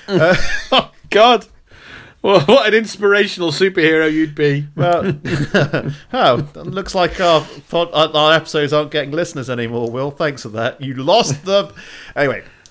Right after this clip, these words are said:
Speaker 1: I
Speaker 2: Andy
Speaker 1: like the idea of a superhero that would be like you, who would,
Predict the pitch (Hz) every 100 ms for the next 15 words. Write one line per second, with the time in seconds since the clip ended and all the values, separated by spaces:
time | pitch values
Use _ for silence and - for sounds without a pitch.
0 | - - - - 160 220 240 269 233 226
1 | 208 185 - 190 165 151 151 139 135 143
2 | 131 143 143 139 139 127 131